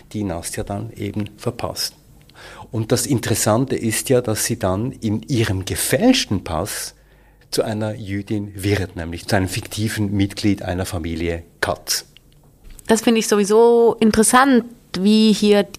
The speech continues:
Speaker 2: vor allem in der frühen Zeit der Ukraine, also quasi als es noch Sowjetunion ist und dann die Unabhängigkeit, beides ja so beschrieben wird, dass es verschiedene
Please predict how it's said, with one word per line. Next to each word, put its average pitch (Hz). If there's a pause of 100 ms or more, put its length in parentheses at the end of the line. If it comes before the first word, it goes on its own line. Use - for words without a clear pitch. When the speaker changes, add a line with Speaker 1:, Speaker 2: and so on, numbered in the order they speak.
Speaker 2:
vor 190
allem 214
in 208
der 202
frühen 226
Zeit 214
der 202
Ukraine, 196
also 175
quasi 175 (720)
als 185
es 202
noch 190
Sowjetunion 214
ist 208
und 180
dann 185
die 185
Unabhängigkeit, 202 (220)
beides 214
ja 202
so 196
beschrieben 214
wird, 190 (320)
dass 180
es 185 (200)
verschiedene 202